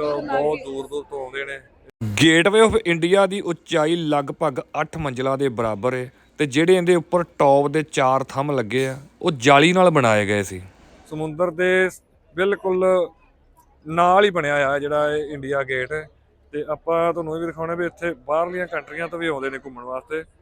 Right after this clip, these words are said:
Speaker 1: ਤੇ ਇੱਥੇ ਇਕੱਲਾ ਇਹ ਨਹੀਂ ਹੈਗਾ ਵੀ ਇੰਡੀਆ ਦੇ ਜਾਂ ਮੁੰਬਈ ਦੇ ਆ, ਕਿਉਂਕਿ ਸਭ ਤੋਂ ਮਸ਼ਹੂਰ ਸਥਾਨਾਂ ਦੇ ਵਿੱਚੋਂ ਇਹ ਇੰਡੀਆ ਗੇਟ ਆਉਂਦਾ ਹੈਗਾ।
Speaker 2: ਇਸ ਗੇਟ ਨੂੰ ਅੰਗਰੇਜ਼ਾਂ ਦੇ ਵੱਡੇ ਅਫਸਰਾਂ ਦੇ ਭਾਰਤ ਵਿੱਚ ਐਂਟਰੀ ਕਰਨ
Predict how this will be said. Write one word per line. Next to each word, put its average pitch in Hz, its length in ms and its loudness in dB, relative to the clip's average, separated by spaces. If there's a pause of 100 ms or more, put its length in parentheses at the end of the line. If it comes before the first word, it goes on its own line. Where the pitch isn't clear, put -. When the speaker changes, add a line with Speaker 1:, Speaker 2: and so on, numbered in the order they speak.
(260)
Speaker 1:
ਤੇ 151 60 -8
ਇੱਥੇ 151 160 -10
ਇਕੱਲਾ 151 340 -4
ਇਹ 156 140 -4
ਨਹੀਂ 160 120 -12
ਹੈਗਾ 135 160 -8
ਵੀ 139 180 -12
ਇੰਡੀਆ 143 320 -8
ਦੇ 147 140 -10
ਜਾਂ 139 180 -8
ਮੁੰਬਈ 120 380 -12
ਦੇ 117 140 -14
ਆ, 110 100 -16 (420)
ਕਿਉਂਕਿ 156 200 -10
ਸਭ 160 260 -8
ਤੋਂ 185 100 -8
ਮਸ਼ਹੂਰ 147 500 -10
ਸਥਾਨਾਂ 143 400 -14
ਦੇ 143 80 -8
ਵਿੱਚੋਂ 139 300 -10
ਇਹ 139 100 -10 (420)
ਇੰਡੀਆ 139 240 -4
ਗੇਟ 127 260 -6
ਆਉਂਦਾ 107 220 -8
ਹੈਗਾ। 101 200 -12 (1040)
Speaker 2:
ਇਸ 208 220 4
ਗੇਟ 180 320 -2
ਨੂੰ 190 160 -4
ਅੰਗਰੇਜ਼ਾਂ 151 580 -2
ਦੇ 180 100 -2
ਵੱਡੇ 139 400 -2
ਅਫਸਰਾਂ 143 400 -4
ਦੇ 147 120 -2 (120)
ਭਾਰਤ 123 400 -2
ਵਿੱਚ 139 280 -4
ਐਂਟਰੀ 127 460 -6
ਕਰਨ 127 420 -2